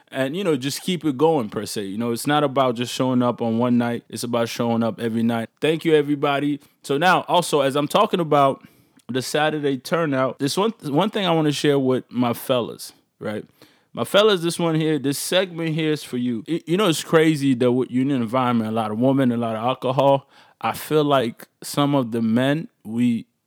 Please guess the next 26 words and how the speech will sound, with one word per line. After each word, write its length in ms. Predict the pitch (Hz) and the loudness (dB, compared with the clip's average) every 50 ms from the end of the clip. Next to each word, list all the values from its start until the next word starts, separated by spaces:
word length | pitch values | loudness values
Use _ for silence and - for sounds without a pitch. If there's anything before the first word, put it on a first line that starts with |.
| _ _ _ _ _ _ _ | _ _ _ _ _ _ _
forget 580 | _ - - - 127 123 120 113 120 143 143 139 | _ -18 -10 -4 -4 -4 -2 -2 0 0 2 2
about 320 | 131 120 127 123 123 104 | 2 2 2 0 0 -2
our 220 | - 95 117 113 | -4 -2 -2 0
mannerism. 960 | 113 113 120 127 127 131 135 131 123 117 107 110 104 90 - - - - - _ _ _ _ _ _ _ _ _ _ _ _ | 2 2 2 2 2 0 0 0 -2 -2 -4 -6 -8 -10 -12 -14 -18 -20 -20 _ _ _ _ _ _ _ _ _ _ _ _
You 120 | - 120 127 | -2 2 4
know, 240 | 139 143 147 - - - | 4 4 2 0 -2 -2
I, 100 | 139 147 - | -4 -2 0
I 40 | 156 | 0
mean, 140 | 160 170 165 | 0 2 4
I 160 | 165 175 175 | 4 4 4
understand 500 | 170 160 147 - - - 147 143 139 131 | 4 2 0 -2 -2 -2 0 0 0 -2
that 120 | 117 - | -4 -2
you 80 | - 127 | -2 -2
wanna 160 | 123 120 120 | -2 -2 -2
talk 260 | - 143 135 131 123 | 0 0 0 0 0
to 80 | - 117 | -4 -6
a 60 | 110 | -6
special 400 | - - - 117 113 - - 110 | -4 -4 -4 -4 -2 -2 -4 -4
lady 400 | 123 151 160 151 131 120 117 117 | -2 0 0 0 0 0 -2 -2
and, 240 | 110 107 110 90 - | -2 -4 -6 -8 -10
and 340 | - 98 98 90 - - - | -12 -12 -12 -12 -12 -12 -12
whatever, 380 | 82 110 120 127 117 110 107 | -8 -4 -2 -2 -2 -2 -2
you're 140 | 107 117 113 | -2 -2 -2
attracted 440 | 104 - - 135 135 131 117 123 117 | -2 0 2 2 2 2 0 -6 -8
to 80 | 110 113 | -8 -8
somebody 640 | - - 123 120 113 110 113 110 107 110 110 113 | -6 -4 -2 -2 -2 -2 -4 -4 -4 -6 -8 -8